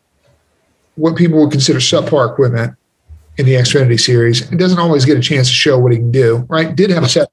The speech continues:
place finish at, at Phoenix earlier this year. We had him on the pod talking about this, but now he's in a truck that everybody would say is more competitive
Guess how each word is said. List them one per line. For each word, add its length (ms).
place 160
finish 340
at, 160
at 160
Phoenix 320
earlier 300
this 180
year. 380
We 220
had 120
him 80
on 80
the 60
pod 340
talking 220
about 200
this, 380
but 200
now 500
he's 220
in 100
a 60
truck 420
that 160
everybody 240
would 160
say 240
is 160
more 180
competitive 600